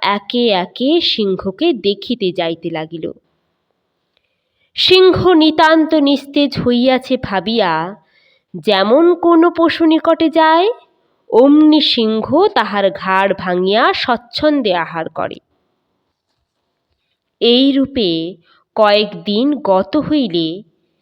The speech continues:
এক শৃগাল সিংহকে দেখিবার নিমিত্ত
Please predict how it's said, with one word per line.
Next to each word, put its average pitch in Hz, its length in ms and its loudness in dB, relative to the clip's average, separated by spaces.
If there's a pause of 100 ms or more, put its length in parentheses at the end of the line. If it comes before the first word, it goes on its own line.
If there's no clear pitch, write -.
(280)
এক 233 380 -2
শৃগাল 226 880 -2 (300)
সিংহকে 320 720 2
দেখিবার 247 560 0
নিমিত্ত 330 760 2